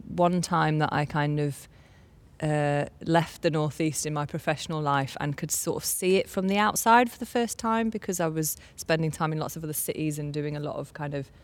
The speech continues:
professional development stuff and, and, and bigger talking about the cultural sector and, si-, you know, working in the Young Vic in London for a bit on, on a secondment there. And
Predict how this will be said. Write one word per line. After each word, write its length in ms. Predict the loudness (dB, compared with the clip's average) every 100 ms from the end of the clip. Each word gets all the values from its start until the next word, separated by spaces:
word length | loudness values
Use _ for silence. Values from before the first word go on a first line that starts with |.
| -20 -20 -8
professional 500 | -8 -6 -6 -4 -2
development 520 | -2 -2 -2 -4 -6
stuff 320 | -4 -6 -6
and, 180 | -8 -8 -12 -20 -20 -20 -10 -6
and, 160 | -4 -6 -6
and 240 | -4 -4 2
bigger 260 | 4 4 2
talking 520 | 2 2 2 -2 -4
about 260 | -2 -4
the 60 | -4
cultural 380 | -6 -6 -6 -8
sector 460 | -6 -6 -6 -4
and, 140 | -4 -6
si-, 240 | -6 -6 -6
you 100 | -6
know, 140 | -4
working 360 | 0 0 0 -4
in 100 | -2
the 60 |
Young 220 | 0 0 -2
Vic 200 | -4 -2
in 100 | 0
London 320 | 0 0 -2
for 140 | -4
a 20 |
bit 240 | -2 0 0
on, 180 | -2 -6
on 180 | -6 -6
a 100 | -6 -10 -18 -10
secondment 560 | -6 -4 2 2 2 2
there. 280 | 2 4
And 120 | 2